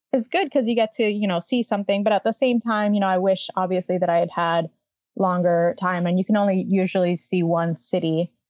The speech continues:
There were a couple of longer trips, like a week, where I went to Italy and, and stuff.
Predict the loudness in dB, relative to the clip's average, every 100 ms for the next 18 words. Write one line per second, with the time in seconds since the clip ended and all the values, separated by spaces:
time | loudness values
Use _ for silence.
0 | _ _ 0 2 2 0 -4 -2 -2 0
1 | 0 0 0 -2 -2 -4 -4 -2 -2 -2
2 | -2 -2 -4 -18 _ _ -4 0 2 0
3 | 0 -2 -4 -8 -6 -2 0 2 2 2
4 | -2 -2 -2 -2 -2 -4